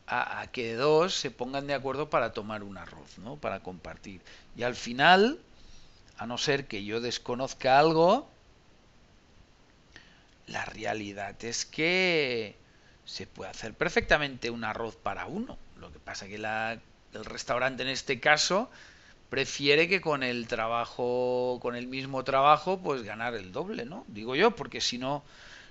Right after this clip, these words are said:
no entiendo cuál es esa manía de, eh, no permitir arroces para una persona.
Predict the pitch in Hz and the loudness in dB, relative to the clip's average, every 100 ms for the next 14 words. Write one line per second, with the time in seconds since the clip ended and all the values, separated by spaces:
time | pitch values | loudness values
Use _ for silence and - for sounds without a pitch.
0 | - 135 147 147 139 123 139 139 139 135 | -14 -4 0 -2 -2 -2 -2 0 -2 -2
1 | 131 123 123 127 127 - - - - - | 2 2 2 0 -2 -4 -8 -20 -20 -20
2 | - - 123 143 160 131 127 120 139 143 | -18 -10 -2 4 4 4 2 0 -2 -2
3 | 139 143 156 - - - - - - - | 0 -2 -6 -18 -18 -16 -16 -16 -20 -20
4 | - - - 139 147 139 139 160 - - | -20 -18 -8 2 8 10 10 6 0 -4
5 | 127 117 113 107 110 123 120 123 113 113 | -2 -2 -2 -4 -6 -6 -4 -4 -4 -8
6 | - 113 104 98 98 - 98 - - 98 | -6 -6 -6 -6 -10 -10 -8 -8 -6 -6
7 | 95 98 - - - _ _ - - - | -4 -8 -12 -18 -20 _ _ -20 -20 -20
8 | - 127 95 - - - 80 | -12 -10 -10 -10 -8 -10 -10